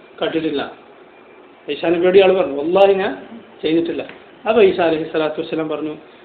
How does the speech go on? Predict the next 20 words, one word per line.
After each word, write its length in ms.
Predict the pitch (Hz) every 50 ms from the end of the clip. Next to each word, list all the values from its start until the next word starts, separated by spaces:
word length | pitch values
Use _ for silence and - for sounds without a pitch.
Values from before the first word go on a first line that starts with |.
| - - - -
"ഞാൻ 180 | - 185 185
നിൻ-, 300 | 185 180 175 180 180 190
നീ 140 | 202 190 202 -
പറഞ്ഞത് 340 | 185 165 165 165 170 170 165
സത്യപ്പെടുത്തിയിരിക്കുന്നു, 840 | 165 147 - - 160 - 156 143 139 - 147 139 139 139 139 139 135
എൻ്റെ 180 | 143 165 165 180
കണ്ണ് 340 | - - 170 165 190 208 185
കളവ് 300 | 165 151 156 170 165 160
പറഞ്ഞതായിരിക്കും, 580 | 147 147 143 139 139 131 127 123 - - -
പൊയ്ക്കോ." 760 | - - - - - - 160 - - - - - - - - - - - - - - - 277 - - - - - - - - - - - - - - - - - - -
എന്താ 220 | 160 180 196 208 202
കാര്യം? 360 | 202 202 202 208 214 226 220 - - - - - - - - - - - - - - - 104 107
അള്ളാഹിന്റെ 600 | 107 110 135 147 185 214 240 277 277 285 277 285
പേരിൽ 220 | 269 269 262 254 262
അവൻ 140 | 262 254 247
സത്യം 280 | 240 - - 247 240
ചെയ്തു. 140 | 226 214 202
അതാണ് 260 | 202 208 208 196 190
അള്ളാഹുവിന്റെ 440 | 196 202 202 208 202 208 202 190 175
ആളമ, 400 | 165 180 190 175 160 160 151 -